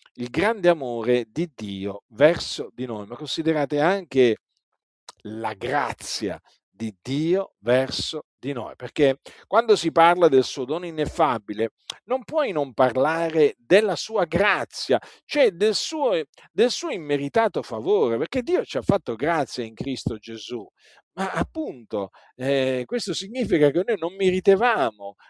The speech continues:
la sua, la sua grazia, perché la sua grazia è il suo immeritato favore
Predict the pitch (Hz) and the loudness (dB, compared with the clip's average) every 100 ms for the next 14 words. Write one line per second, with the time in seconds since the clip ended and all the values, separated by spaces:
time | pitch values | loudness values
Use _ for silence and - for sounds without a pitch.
0 | - 117 127 - 139 123 113 110 110 127 | 0 2 2 -2 0 4 4 4 2 2
1 | - 123 117 127 113 92 135 175 185 - | 2 -4 -2 -4 -6 -8 -8 -6 -8 -2
2 | 175 196 196 143 131 156 180 190 135 127 | 0 0 -4 -6 -6 -4 -2 -2 0 0
3 | 123 - 160 135 139 156 151 - 214 135 | -2 -8 -8 -6 -4 -2 -2 0 2 2
4 | - 104 110 104 98 80 | -2 -6 -6 -6 -8 -12